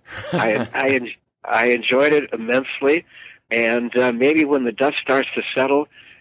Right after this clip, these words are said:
Speaker 2: during the winter or whenever, we can do this again. I'd, I'd love to join you guys again.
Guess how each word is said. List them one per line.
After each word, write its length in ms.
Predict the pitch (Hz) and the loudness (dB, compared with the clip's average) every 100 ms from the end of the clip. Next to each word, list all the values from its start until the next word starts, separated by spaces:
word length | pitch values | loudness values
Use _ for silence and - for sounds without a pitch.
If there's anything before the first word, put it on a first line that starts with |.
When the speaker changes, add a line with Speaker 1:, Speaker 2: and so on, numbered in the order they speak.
| _ | _
Speaker 2:
during 240 | 117 120 117 | -2 0 0
the 100 | 110 | 0
winter 380 | 127 139 143 | 0 0 2
or 100 | 131 | 2
whenever, 460 | 110 113 120 127 135 | 2 2 2 2 0
we 160 | 113 117 | 0 -2
can 160 | 110 | -4
do 160 | 113 120 | 0 2
this 140 | 117 - | 0 -2
again. 320 | 104 110 92 | 0 0 2
I'd, 180 | 90 95 | -2 -2
I'd 180 | 92 95 | -4 -2
love 220 | 104 104 | -2 -4
to 100 | 95 | -6
join 300 | - 98 95 | -2 -2 -2
you 80 | 92 | -2
guys 240 | 90 87 87 | 0 -2 -4
again. 300 | - 87 | -6 -6